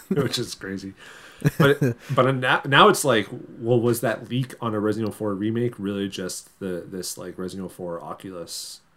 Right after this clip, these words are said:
Speaker 2: like, thing?
Speaker 1: Mm, not a full remake, just,
Speaker 2: Not a
Speaker 1: like,
Speaker 2: full
Speaker 1: a V R
Speaker 2: remake, just
Speaker 1: port.
Speaker 2: Yeah. Which,
Speaker 1: Wait,
Speaker 2: uh,
Speaker 1: why would you port four? It's third person.
Speaker 2: Yeah, exactly.
Speaker 1: I ju-, I don't understand that.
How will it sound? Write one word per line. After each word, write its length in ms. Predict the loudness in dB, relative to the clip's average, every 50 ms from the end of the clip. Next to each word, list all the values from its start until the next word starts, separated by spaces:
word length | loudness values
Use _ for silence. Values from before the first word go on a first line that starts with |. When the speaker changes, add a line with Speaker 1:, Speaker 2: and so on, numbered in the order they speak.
| _ _ _ _ _ _ _
Speaker 2:
like, 220 | -10 -10 -10 -10 -14 _ -16 -8
thing? 240 | -6 -4 -2 0 0
Speaker 1:
Mm, 440 | 0 0 -2 -2 -2 -4 -4 -6 -10 -14 _ _ _ _ _ _
not 240 | 0 2 4 4 4
a 60 | 4
full 260 | 2 0 0 0 0 0
remake, 440 | -2 -2 -2 -2 -2 -4 -6 -8 -6
just, 180 | -6 -2 -2
Speaker 2:
Not 80 | 0 0
a 40 | 0
Speaker 1:
like, 80 | 0 0
Speaker 2:
full 100 | -2 -2
Speaker 1:
a 60 | -2
V 160 | -2 -2 -2
R 60 | -2
Speaker 2:
remake, 100 | -2 -4 -4
just 100 | -4 -4
Speaker 1:
port. 240 | -4 -4 -4 -6 -10 _ _
Speaker 2:
Yeah. 380 | -8 -6 -6 -4 -6 -6 -8 -10 -14 -18 _ _ _ -20 -12 -10
Which, 280 | -8 -6 -4 -2 2 6
Speaker 1:
Wait, 280 | 8 10 10 10 8
Speaker 2:
uh, 100 | 6 0 -8 -14 _ _ _
Speaker 1:
why 260 | -2 2 4 6 6
would 220 | 6 6 6 4 2
you 120 | -2 -2
port 420 | 0 4 6 6 6 6 4 0
four? 400 | -6 -4 2 4 6 6 6 6
It's 200 | 4 0 -2 -4
third 280 | -2 0 2 2 0 2
person. 560 | 2 2 2 2 0 -2 -4 -4 -6 -6 -10 -14 _ _ _ _ _ _ _ _ _ _
Speaker 2:
Yeah, 160 | 6 6 6
exactly. 440 | 6 2 2 0 0 0 -2 -8 -12 -16 _ _ _ _ _ _ _ _ _ _ _ _ _ _ _ _ _ _ _ _ _
Speaker 1:
I 80 | 0 0
ju-, 160 | 2 2 2 2
I 120 | 4 4
don't 180 | 4 4 4 4
understand 480 | 4 4 2 0 0 0 0 0 0
that. 160 | 0 -2 -4